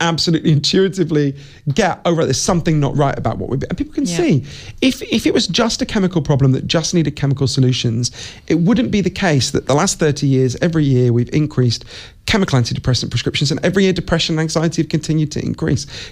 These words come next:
Speaker 1: Clearly, there's something missing in the picture that we've been talking about up to now.
Speaker 2: There is, and I think the reason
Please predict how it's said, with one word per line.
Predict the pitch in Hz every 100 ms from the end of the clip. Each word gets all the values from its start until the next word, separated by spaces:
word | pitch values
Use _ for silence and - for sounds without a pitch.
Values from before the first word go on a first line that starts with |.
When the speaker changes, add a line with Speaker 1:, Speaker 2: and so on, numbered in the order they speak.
| -
Speaker 1:
Clearly, | - - 254 254 208
there's | 156 139
something | 139 113 127
missing | 127 - 120
in |
the | 113
picture | - - -
that | -
we've | 113
been | 120
talking | - 110 -
about | 113 104
up | - -
to | 131
now. | 123 120 113 - - - - -
Speaker 2:
There | 220 226
is, | 254 226
and | - 202
I | 196
think | - 247
the | - 247
reason | 190 190 185 170